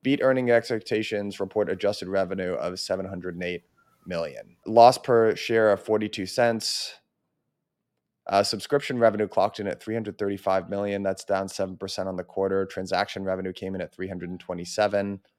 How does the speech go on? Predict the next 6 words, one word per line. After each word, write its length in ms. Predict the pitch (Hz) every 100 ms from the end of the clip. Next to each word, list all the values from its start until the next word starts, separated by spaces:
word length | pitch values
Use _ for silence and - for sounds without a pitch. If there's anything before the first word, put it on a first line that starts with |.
| _ _ _ _ _ _
Looking 340 | 101 104 156
for 180 | 151 110
their 480 | 98 98 92 92 - _ _ _ _ _ _ _ _ _ _ -
ebitda 520 | 87 73 - 55 53
loss, 560 | 60 50 - - - _ _ _ _ _ _ _
'cause 260 | 107 95